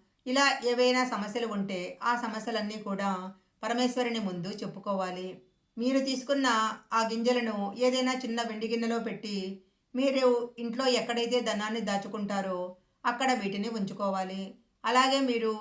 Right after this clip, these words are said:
దుకాణంలో ధనం వచ్చే ప్రదేశంలో కూడా వీటిని ఉంచుకోవచ్చు. ఇలా గనక చేసినట్లయితే కొద్ది రోజుల్లోనే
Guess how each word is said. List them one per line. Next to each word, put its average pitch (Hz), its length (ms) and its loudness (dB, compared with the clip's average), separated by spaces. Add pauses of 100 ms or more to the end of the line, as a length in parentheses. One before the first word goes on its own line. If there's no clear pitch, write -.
దుకాణంలో 254 640 2
ధనం 226 300 -2
వచ్చే 233 260 -2
ప్రదేశంలో 214 580 -4
కూడా 190 540 -2
వీటిని 233 300 0
ఉంచుకోవచ్చు. 190 840 -6 (400)
ఇలా 247 180 6
గనక 254 380 2
చేసినట్లయితే 214 840 -4
కొద్ది 226 200 0
రోజుల్లోనే 220 880 0